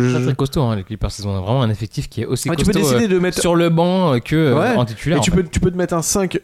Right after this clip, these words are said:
Speaker 2: euh, défensif de la mort. Tu peux te mettre un cinq offensif de la mort.
Speaker 1: Mais du coup,
Speaker 2: Tu
Speaker 1: Doc
Speaker 2: peux
Speaker 1: Rivers,
Speaker 2: jouer.
Speaker 1: il va se régaler en fin de match à, à, à
Speaker 2: Ah, il va
Speaker 1: choisir la
Speaker 2: pianoter,
Speaker 1: meilleure-,
Speaker 2: ouais,
Speaker 1: les
Speaker 2: voilà.
Speaker 1: meilleures options qui vont
Speaker 2: En
Speaker 1: avec la
Speaker 2: fonction
Speaker 1: meilleure équipe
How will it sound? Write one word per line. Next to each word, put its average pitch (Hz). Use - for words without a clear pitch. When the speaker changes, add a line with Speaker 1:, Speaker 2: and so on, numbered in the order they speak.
Speaker 2:
euh, 117
défensif 160
de 139
la 123
mort. 156
Tu -
peux 165
te 208
mettre 180
un 165
cinq 180
offensif 170
de 139
la 131
mort. 175
Speaker 1:
Mais 127
du 117
coup, -
Speaker 2:
Tu 127
Speaker 1:
Doc 127
Speaker 2:
peux 156
Speaker 1:
Rivers, 147
Speaker 2:
jouer. 170
Speaker 1:
il 123
va 110
se -
régaler 117
en 113
fin 104
de 107
match 135
à, 107
à, 98
à -
Speaker 2:
Ah, 151
il 139
va 135
Speaker 1:
choisir 156
la 165
Speaker 2:
pianoter, -
Speaker 1:
meilleure-, 135
Speaker 2:
ouais, -
Speaker 1:
les 135
Speaker 2:
voilà. 147
Speaker 1:
meilleures 160
options 185
qui 139
vont 143
Speaker 2:
En 160
Speaker 1:
avec 135
la 139
Speaker 2:
fonction 139
Speaker 1:
meilleure 156
équipe 147